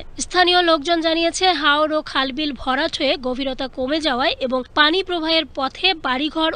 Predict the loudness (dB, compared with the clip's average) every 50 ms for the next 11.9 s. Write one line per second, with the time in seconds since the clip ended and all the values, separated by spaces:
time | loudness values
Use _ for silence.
0 | -2 -2 -2 -2 -4 -4 -2 0 0 0 0 0 -2 -2 -4 -6 -8 -10 -12 -10
1 | -10 -10 -10 -2 -2 0 0 0 -4 -2 -4 -4 -2 -2 -2 0 0 0 0 -2
2 | -4 -4 -6 -2 0 0 0 0 -2 -6 0 2 2 4 4 2 -2 -2 -4 -6
3 | -4 -6 -4 -2 -4 -4 -2 -4 -6 -6 -6 -8 -10 -12 -12 -10 -12 -12 -12 -14
4 | -10 0 2 2 2 2 2 0 0 2 4 4 4 4 2 0 0 0 -2 -2
5 | -2 -4 -4 -4 -4 -4 -2 -2 -2 -2 -2 -4 -4 -2 -2 -2 0 0 -2 -2
6 | -4 -6 -4 -2 -2 -2 -4 -4 -6 -2 -2 -2 -2 -2 -6 -8 -6 -6 -4 -6
7 | -8 -10 -10 -8 -8 -8 -10 -14 -18 -20 -14 -4 -4 -4 -4 -2 -2 -2 -2 -2
8 | -4 -6 -6 -8 -8 -10 -10 -10 -12 -12 -4 0 2 2 4 2 2 2 4 4
9 | 4 4 4 2 2 2 2 0 -2 0 0 0 0 0 -2 2 2 4 4 4
10 | 2 0 -2 -4 -2 -2 -2 -4 -4 -2 0 -2 0 0 0 -2 -2 -2 -4 -4
11 | -4 -6 -6 -10 -10 -8 -6 -6 -4 -2 -2 -2 0 0 0 -4 -2